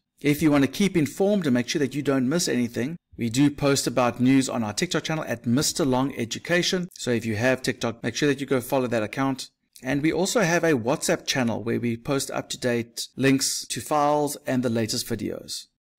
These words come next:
You can join the channel by going to tinyurl dot com slash M L E WhatsApp channel. By making sure you subscribe to the YouTube channels and keeping informed, together with Mister Long Education,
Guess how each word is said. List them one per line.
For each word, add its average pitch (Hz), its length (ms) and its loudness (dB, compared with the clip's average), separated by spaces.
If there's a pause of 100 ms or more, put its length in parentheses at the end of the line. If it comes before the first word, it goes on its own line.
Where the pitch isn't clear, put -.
You 147 140 -2
can 127 300 2
join 156 380 2
the 127 80 0
channel 117 320 -2
by 113 140 -2
going 113 240 -4
to - 80 -10
tinyurl 127 760 -2
dot 120 140 -6
com 113 320 -4
slash 113 420 -6 (120)
M 165 260 0
L 143 300 -2
E 170 300 0 (260)
WhatsApp 110 380 -4
channel. - 340 -14 (320)
By 117 120 -6
making 131 220 -4
sure 160 140 0
you 139 80 -2
subscribe 147 440 -4
to 175 100 -12
the 151 160 -8
YouTube 143 140 -8
channels 139 500 -4 (180)
and 113 260 -4
keeping 185 300 -2
informed, 160 540 -2 (280)
together 139 720 0
with 127 200 -4
Mister 147 240 -4
Long 139 180 -4
Education, 139 560 -8